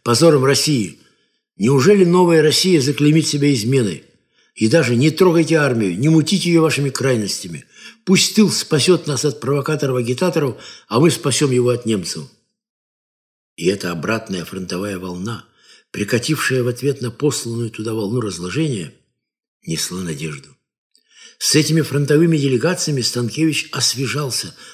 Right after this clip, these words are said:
от затхлого воздуха исполкома и снова узнавал себя, военных лет, свою армию и свою Россию. Может быть, эти делегации и не выражали истинно того,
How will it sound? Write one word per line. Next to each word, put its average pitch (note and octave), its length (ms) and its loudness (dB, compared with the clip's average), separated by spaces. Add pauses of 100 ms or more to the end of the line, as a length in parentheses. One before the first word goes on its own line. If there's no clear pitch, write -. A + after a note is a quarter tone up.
от F#3+ 200 -10
затхлого D3 580 0
воздуха A2+ 440 -4
исполкома G#2+ 640 -10 (320)
и G#2+ 100 -6
снова E3 420 0
узнавал B2 560 -6
себя, G#2 460 -4 (360)
военных G2 520 -4
лет, E2+ 320 -8 (280)
свою A2 400 -2
армию C3+ 520 -6 (280)
и - 120 -10
свою F#2+ 340 -8
Россию. E2+ 480 -8 (1300)
Может A#2+ 300 -2
быть, B2+ 180 -6
эти C3 220 -4
делегации A#2+ 600 -4
и A2 160 -2
не C#3+ 100 0
выражали C#3+ 440 0
истинно C3+ 520 -6
того, C3 400 -4